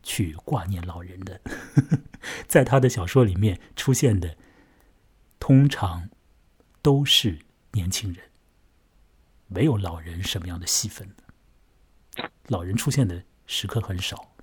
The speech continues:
所以你要说村上春树在三十几岁的时候去想什么养老问题，我觉得这个你有点一厢情愿了。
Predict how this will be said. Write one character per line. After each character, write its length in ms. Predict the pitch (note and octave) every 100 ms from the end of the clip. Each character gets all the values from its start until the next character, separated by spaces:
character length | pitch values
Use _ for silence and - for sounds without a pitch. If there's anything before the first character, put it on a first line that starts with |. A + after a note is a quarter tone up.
| _ _ _ - -
所 160 | -
以 40 | G#2
你 60 |
要 100 | F#2+
说 160 | G#2+ A2+
村 160 | - A2
上 40 |
春 140 | A2
树 160 | A2 A2+
在 180 | G2+ G#2+
三 220 | - C#3
十 80 | C3
几 120 | -
岁 100 | G2
的 80 | F#2+
时 140 | -
候 120 | G2 F2+ - - _
去 200 | - A#2
想 260 | - -
什 100 | -
么 80 | G#2+
养 220 | F2+ D3+
老 120 | E3 F2
问 200 | F#2+ F2+
题， 180 | - G2
我 120 | A2
觉 100 | A2
得 80 | A2+
这 140 | C#3
个 80 | G#2
你 120 | F#2
有 120 | F#2+
点 200 | F#2+ - -
一 60 |
厢 180 | G#2+ G#2+
情 240 | - F2+
愿 160 | F#2
了。 60 | F2+